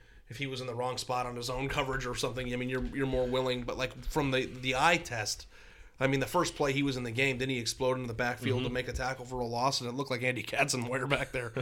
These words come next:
Speaker 2: <laughs>
Speaker 1: I mean, I, like, that, that, that was the Baron Browning that I think people have been waiting for.
Speaker 2: Yeah.
Speaker 1: So I don't know what they're gonna do at linebacker, um,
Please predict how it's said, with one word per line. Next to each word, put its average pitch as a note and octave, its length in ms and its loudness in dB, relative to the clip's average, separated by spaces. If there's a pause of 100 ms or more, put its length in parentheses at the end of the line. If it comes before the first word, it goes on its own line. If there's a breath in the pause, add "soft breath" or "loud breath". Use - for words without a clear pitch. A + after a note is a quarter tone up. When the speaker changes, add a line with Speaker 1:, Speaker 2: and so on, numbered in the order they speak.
(120)
Speaker 2:
<laughs> - 220 -8
Speaker 1:
I D3 80 8
mean, D#3 120 12
I, C#3+ 100 12
like, C3+ 220 6
that, B2+ 180 0
that, D#3 200 6
that F3 180 10
was D#3+ 160 6
the C#3 60 4
Baron C3+ 320 4
Browning C3 380 6
that A#2+ 80 4
I A#2+ 80 4
think B2+ 200 0
people C3 260 0
have A#2+ 80 -2
been G#2+ 120 -4
waiting A#2+ 280 0
for. A2 280 -8 (320 loud breath)
Speaker 2:
Yeah. A#2+ 180 8
Speaker 1:
So C3+ 360 10
I C#3 100 6
don't C#3+ 160 6
know C#3 140 8
what C3+ 120 8
they're C3 120 4
gonna B2 180 2
do C#3 360 4
at C3+ 180 -2
linebacker, C#3 800 4
um, B2 460 0